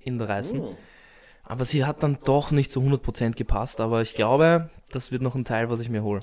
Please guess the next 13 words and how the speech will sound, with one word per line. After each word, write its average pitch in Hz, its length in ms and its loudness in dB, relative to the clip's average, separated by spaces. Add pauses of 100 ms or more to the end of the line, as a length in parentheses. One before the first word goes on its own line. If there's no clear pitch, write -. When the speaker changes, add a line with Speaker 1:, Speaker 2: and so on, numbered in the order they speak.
Speaker 2:
Echt? 143 240 -4 (160)
Hab 127 80 0
Speaker 1:
Ja. 113 60 4
Speaker 2:
ich - 60 0
dich 123 120 -4
nicht, 131 260 -4
äh, 113 280 -2
davon 113 240 -6
abgebracht 104 520 -4
mit 110 100 -8
meiner 101 200 -4
Kerstin-Geschichte? 107 1040 -10 (600)
Speaker 1:
Na, 110 160 0